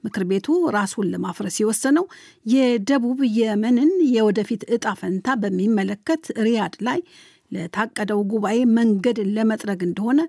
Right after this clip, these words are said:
የምክር ቤቱ ዋና ጸሐፊ መግለጻቸውን ሮይተርስ ዛሬ ዘግቧል። አድማጮች፣ በመከታተል ላይ ያላችሁት ከዶቸ ቨለ በቀጥታ የሚሰራጨውን የምሽቱን የዓለም ዋና ዋና ዜና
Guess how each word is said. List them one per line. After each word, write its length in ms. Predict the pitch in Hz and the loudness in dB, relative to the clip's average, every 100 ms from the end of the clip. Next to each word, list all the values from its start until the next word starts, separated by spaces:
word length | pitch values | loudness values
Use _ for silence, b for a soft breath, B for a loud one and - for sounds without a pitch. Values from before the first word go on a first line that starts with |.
| B B B | B B B
የምክር 520 | 247 254 240 247 - 214 | 0 2 2 2 0 -2
ቤቱ 240 | 196 185 - 285 277 | -2 -2 -2 -2 -2
ዋና 360 | 226 175 175 185 | -2 -4 -6 -6
ጸሐፊ 400 | - 180 - 262 | -6 -4 0 0
መግለጻቸውን 880 | 208 175 175 - 165 - 233 262 294 - 247 | 0 -2 -6 -8 -12 -8 -4 2 2 0 -4
ሮይተርስ 460 | 240 240 226 180 - | 0 0 -2 -8 -8
ዛሬ 240 | 165 160 180 | -10 -10 -12
ዘግቧል። 560 | 170 165 - 175 - 170 180 B B B B - | -12 -10 -12 -10 -8 -10 -12 B B B B -4
አድማጮች፣ 520 | 233 262 269 311 - - | 0 0 0 -8 -10 -6
በመከታተል 720 | 247 226 214 190 190 180 185 | -2 -2 -2 -6 -6 -4 -4
ላይ 160 | 190 196 | -2 -2
ያላችሁት 580 | 202 208 220 - 294 - | -2 -2 -4 -4 -6 -4
ከዶቸ 440 | 220 202 202 226 | -6 -4 -4 -4
ቨለ 200 | 208 226 311 | -2 -2 -2
በቀጥታ 540 | - - 180 - 220 302 | -4 -14 -14 -6 -2 0
የሚሰራጨውን 880 | 277 165 - 185 185 185 - 247 302 | 0 -4 -6 -6 -6 -8 -4 2 4
የምሽቱን 520 | 262 196 - 277 285 | 2 -2 -6 -2 0
የዓለም 380 | 254 202 202 180 | 0 -2 -2 -2
ዋና 220 | 175 180 | -4 -4
ዋና 260 | 185 202 202 | -2 0 0
ዜና 240 | 220 214 | 0 0